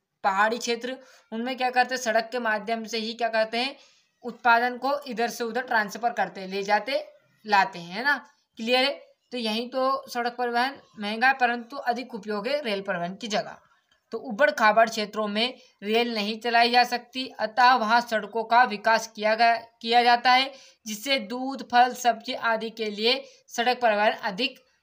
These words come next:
उपयोगी होता है। क्लियर, उनके लिए जो खाने पीने की व्यवस्था है, रहने की सभी जो व्यवस्था है, वो सड़क परिवहन के द्वारा निर्भर की जाती है या उन्हें प्राप्त की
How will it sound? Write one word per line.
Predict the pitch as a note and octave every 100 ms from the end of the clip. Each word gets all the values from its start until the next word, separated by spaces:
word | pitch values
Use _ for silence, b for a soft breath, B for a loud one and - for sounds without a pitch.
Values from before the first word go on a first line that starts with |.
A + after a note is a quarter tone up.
| -
उपयोगी | A3+ A3 G#3+ G#3
होता | C#4 G#3 G3
है। | E3+ F3+
क्लियर, | A#3 B3+ B3+
उनके | A#3+ G#3+ C4+ C#4 C#4
लिए | - _ G#3+ A3 A#3
जो | B3
खाने | A3+ G3+ G#3+ A3+
पीने | A3+ A3
की | A#3
व्यवस्था | A3 G#3 G#3+ G#3+ G#3
है, | G#3 G#3+ B B F3+
रहने | G3 G#3+ A3+
की | A#3+
सभी | B3 C4 C#4
जो | C#4
व्यवस्था | C4+ A#3+ A3 -
है, | A#3+
वो | A3
सड़क | A3 G#3
परिवहन | G#3 G3+ G3+ G#3
के | G#3
द्वारा | G3 G3+ C#4 B B B _
निर्भर | F#3+ G3+ A3
की | A3 G3+
जाती | G3 F#3+ - G#3+
है | G#3+ A#3
या | B3 C4 _
उन्हें | G3+ A3+
प्राप्त | G#3 F#3 F3+ -
की | G#3 -